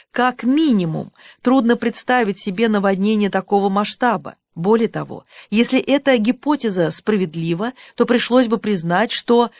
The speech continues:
аналогичным образом произошла эрозия известняковых блоков кладки так называемого Храма Мертвых в конце дороги,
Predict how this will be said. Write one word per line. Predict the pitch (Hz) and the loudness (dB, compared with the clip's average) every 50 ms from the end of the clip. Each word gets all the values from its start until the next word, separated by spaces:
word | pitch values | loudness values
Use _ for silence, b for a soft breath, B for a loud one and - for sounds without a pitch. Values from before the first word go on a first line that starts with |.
| B B | B B
аналогичным | B - 233 233 226 226 208 214 185 226 277 - - 277 269 269 233 - | B 0 2 4 4 4 2 2 0 -2 -2 -2 -2 -2 -2 -2 -2 0
образом | - 262 240 233 254 247 233 262 247 | 0 0 2 2 0 0 0 -2 -2
произошла | - 214 202 175 196 196 - - 220 240 247 - | -2 -2 -2 -2 -2 -2 -2 0 0 0 0 0
эрозия | - 214 202 202 220 233 247 240 269 269 262 | 0 -2 0 2 0 0 0 0 0 0 0
известняковых | 254 - - 240 220 208 208 208 202 - 202 185 - - 208 220 226 214 240 220 | -2 -2 -2 -2 -2 -2 -2 -4 -4 -4 -6 -6 -6 0 0 2 2 2 0 -2
блоков | 180 170 185 180 175 175 175 240 247 - _ | 0 0 0 0 0 0 0 -2 -4 -4 _
кладки | - 220 208 196 185 180 180 - - 262 285 277 B B B B | -6 -4 0 0 0 0 0 -2 -4 -6 -6 -6 B B B B
так | - 226 226 - | -4 -4 -2 0
называемого | 214 220 214 185 208 185 196 208 214 220 220 233 202 226 | 2 2 2 2 2 2 2 2 2 2 0 0 0 0
Храма | - - - 202 202 208 214 214 233 | -2 -2 -2 0 2 2 2 2 2
Мертвых | 233 254 285 320 311 277 - - 151 143 135 - - _ _ _ _ _ | 0 0 0 0 0 0 -2 -4 -6 -6 -6 -8 -14 _ _ _ _ _
в | _ - | _ -6
конце | - 180 175 170 - 185 | -4 -4 -4 -2 -2 0
дороги, | 180 190 208 226 269 302 285 190 151 143 127 | 0 0 0 2 2 2 2 2 0 -6 -8